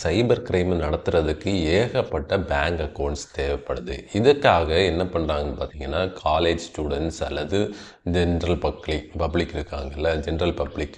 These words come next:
கிட்ட கமிஷனுக்கு ரூபா கொடுத்து அவங்க அக்கவுண்ட்டை வாங்குறாங்க. வாங்க, இது எப்படி நடக்குதுன்னு விவரமா பார்க்கலாம். முதல்ல ஒரு சைபர் கிரைம் எப்படி நடக்குதுன்னு பார்க்கலாம். அதுக்கு ஒரு எக்ஸாம்பிள் பார்த்தீங்கன்னா, ஒரு சீனியர் சிட்டிசன் என்ன பண்ணிட்டாரு,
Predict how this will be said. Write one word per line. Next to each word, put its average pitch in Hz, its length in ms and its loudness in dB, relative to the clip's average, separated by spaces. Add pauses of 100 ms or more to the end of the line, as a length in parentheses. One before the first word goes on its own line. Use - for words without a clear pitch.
கிட்ட 123 360 -2 (340)
கமிஷனுக்கு 120 760 4
ரூபா 85 300 2
கொடுத்து 80 480 -2
அவங்க 82 440 0
அக்கவுண்ட்டை 71 440 -4
வாங்குறாங்க. 69 760 -6 (380)
வாங்க, 85 340 0
இது 80 220 0
எப்படி 87 280 -2
நடக்குதுன்னு 78 720 -2
விவரமா 73 580 -4
பார்க்கலாம். - 680 -8
முதல்ல 127 300 4
ஒரு 104 200 4
சைபர் 101 360 2
கிரைம் 85 260 2
எப்படி 80 300 -2
நடக்குதுன்னு 71 520 -4
பார்க்கலாம். 71 600 -6 (300)
அதுக்கு 117 380 2
ஒரு 95 140 4
எக்ஸாம்பிள் 92 480 0
பார்த்தீங்கன்னா, 85 760 0
ஒரு 73 200 -2
சீனியர் 123 460 2
சிட்டிசன் 80 480 -4
என்ன 80 220 0
பண்ணிட்டாரு, 78 680 -2